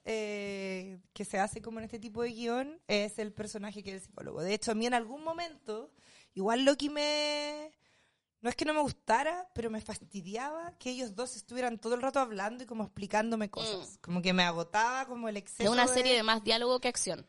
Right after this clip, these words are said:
Speaker 1: Sí, pero a mí no me molesta que la gente hable, eh, que sea harto diálogo. No soy como, "Ah, quiero acción, quiero acción", porque no es lo que me calienta más. Me molestaba que específicamente ellos dos sentía que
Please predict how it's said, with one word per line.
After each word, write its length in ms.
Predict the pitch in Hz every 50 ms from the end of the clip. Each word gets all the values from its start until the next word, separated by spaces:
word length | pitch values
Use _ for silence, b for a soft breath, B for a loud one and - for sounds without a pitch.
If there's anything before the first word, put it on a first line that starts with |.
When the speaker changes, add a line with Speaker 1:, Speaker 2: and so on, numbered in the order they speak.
| _
Speaker 1:
Sí, 220 | - - - 415 415
pero 140 | 427 403 403 415 415 403
a 80 | 330 330
mí 120 | 359 403 440 440
no 100 | 466 440 440
me 80 | 440 392
molesta 360 | 349 311 349 330 - - 339
que 100 | 381 370
la 80 | 403
gente 380 | 359 - 415 392 - - 370 349
hable, 400 | 294 302 339 359 359 370 370 427 440 453 - _ _ _ _ _ _ _ _ 233
eh, 840 | 233 240 240 233 233 233 233 226 233 226 226 226 226 226 226 220 220 220
que 140 | 247 240
sea 220 | 233 - 294 285 294
harto 220 | 294 285 294 302 294
diálogo. 480 | 277 240 208 196 196 185 190 214 247
No 100 | 269 262
soy 240 | 240 - 262 262 269
como, 240 | 262 302 285 302 285
"Ah, 140 | 302 - - 285 285
quiero 140 | 294 285
acción, 260 | 285 - - 311 311 302
quiero 140 | 285 269
acción", 240 | 262 262 - 311 302
porque 180 | 269 247 254 254
no 80 | 262
es 120 | 277 269 -
lo 120 | 262 277
que 100 | 247 285
me 360 | 277 277 277 269 269 262 247 -
calienta 400 | - 254 240 254 269 254 262 254
más. 240 | 220 180 180 - b b b b b b b b
Me 140 | 208 233 233
molestaba 580 | 226 233 226 226 220 - - 294 302 320 320
que 200 | 311 285 262 - -
específicamente 840 | 220 208 - 226 214 - 302 - 381 330 370 359 392 415 381 - 359
ellos 300 | 349 349 330 226 202 180
dos 420 | 208 214 247 311 403 - - - _ _ _ _
sentía 640 | - - 233 226 226 - _ 277 277 285 285 277 285
que 400 | - 254 262 269 285 294 277